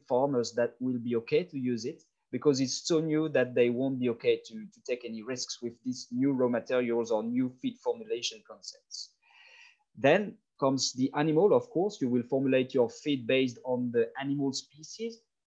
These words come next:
the stage of growth, the stage of development. Everybody knows that you don't use the same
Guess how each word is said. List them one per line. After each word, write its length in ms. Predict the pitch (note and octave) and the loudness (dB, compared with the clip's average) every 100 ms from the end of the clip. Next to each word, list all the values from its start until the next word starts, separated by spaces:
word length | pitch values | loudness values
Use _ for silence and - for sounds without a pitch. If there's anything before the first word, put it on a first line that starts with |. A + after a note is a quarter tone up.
| _ - | _ -10
the 80 | |
stage 480 | A#2+ - E3 D#3+ D#3 | -8 6 10 10 10
of 200 | D#3+ D3+ | 4 4
growth, 400 | D3 D#3+ G3 G3+ - | 4 6 4 -4 -6
the 100 | A#2 | -6
stage 360 | - C#3 C#3 | 0 2 4
of 160 | C3 A2+ | 2 0
development. 560 | A#2+ A#2+ D3 D3+ D#3+ D3+ - _ - | -4 -2 -2 -2 -6 -8 -18 _ -14
Everybody 380 | A#2 A#2 A2 A2 | -8 -2 -2 0
knows 220 | A2 A2 | -2 -2
that 200 | A2 G#2 | -2 -2
you 80 | B2 | -2
don't 280 | A#2+ B2+ B2+ | 0 0 0
use 180 | C3+ A#2 | -4 -2
the 100 | A#2+ | -4
same 440 | - C3 C3 C3 | 0 0 2 -2